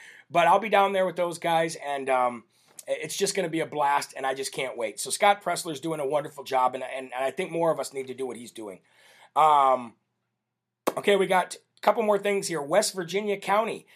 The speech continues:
Jefferson County in West Virginia. Never been there, don't know anything about it. But they have become, yesterday, they have become a Second Amendment sanctuary.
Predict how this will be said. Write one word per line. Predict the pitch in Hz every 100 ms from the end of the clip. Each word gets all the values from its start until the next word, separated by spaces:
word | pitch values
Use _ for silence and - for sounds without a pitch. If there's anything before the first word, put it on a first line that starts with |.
| _ -
Jefferson | 175 226 254 233 226
County | 202 208 226 208
in | 135
West | 147 180 196
Virginia. | 170 202 202 127
Never | 127 170 190
been | 170 196 214
there, | 226
don't | 185 180 214
know | 196 196 190 180
anything | 202 196 202
about | 185 202 139
it. | - - - _ _
But | 190 160 - -
they | 143 190
have | 196
become, | 175 170 196 170
yesterday, | 160 185 - 156
they | 147
have | 151
become | 156 160 120
a |
Second | - 214 208 202
Amendment | 175 180 185 185
sanctuary. | - 160 165 - 120 92 76